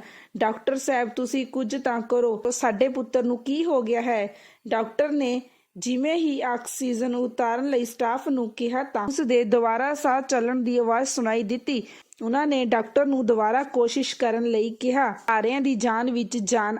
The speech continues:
ਆ ਗਈ। ਡਾਕਟਰ ਨੇ ਦੁਬਾਰਾ ਪੰਪ ਲਗਾ ਦਿੱਤਾ, ਆਕਸੀਜਨ ਲਗਾਈ ਅਤੇ ਉਸ ਨੂੰ ਦਬਾਉਂਦੇ ਰਹੇ ਕਿ ਸ਼ਾਇਦ ਹੁਣ ਕੋਈ ਪ੍ਰੋਬਲਮ ਨਹੀਂ ਹੈ। ਜੇਕਰ ਬਚਾਉਣ ਵਾਲੇ ਬਾਬਾ ਜੀ ਦੇ ਹੱਥ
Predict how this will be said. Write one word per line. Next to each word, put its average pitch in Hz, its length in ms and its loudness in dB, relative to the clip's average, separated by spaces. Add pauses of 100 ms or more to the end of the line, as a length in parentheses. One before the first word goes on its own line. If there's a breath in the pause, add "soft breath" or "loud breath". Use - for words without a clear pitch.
ਆ 208 200 -2
ਗਈ। 233 240 -2
ਡਾਕਟਰ - 540 -2
ਨੇ 277 200 0
ਦੁਬਾਰਾ 240 460 4
ਪੰਪ 247 400 2
ਲਗਾ 226 340 4
ਦਿੱਤਾ, 240 320 0
ਆਕਸੀਜਨ 226 640 0
ਲਗਾਈ 233 480 2
ਅਤੇ 240 180 2
ਉਸ 254 200 -2
ਨੂੰ 247 260 0 (360 loud breath)
ਦਬਾਉਂਦੇ 226 640 4
ਰਹੇ 247 280 2 (500)
ਕਿ 269 180 0
ਸ਼ਾਇਦ 240 420 2
ਹੁਣ 262 300 0
ਕੋਈ 254 240 2
ਪ੍ਰੋਬਲਮ 240 520 2
ਨਹੀਂ 240 380 2
ਹੈ। 240 220 0 (340 loud breath)
ਜੇਕਰ 254 480 2 (280 loud breath)
ਬਚਾਉਣ 247 460 4
ਵਾਲੇ 240 320 4
ਬਾਬਾ 214 440 2
ਜੀ 240 280 0
ਦੇ 233 220 4
ਹੱਥ 226 340 0